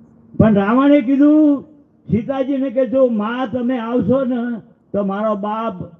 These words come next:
લંકાની અંદર આવશે. એટલે માં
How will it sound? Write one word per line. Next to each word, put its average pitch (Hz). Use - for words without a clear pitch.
લંકાની 190
અંદર 165
આવશે. 165
એટલે 151
માં 156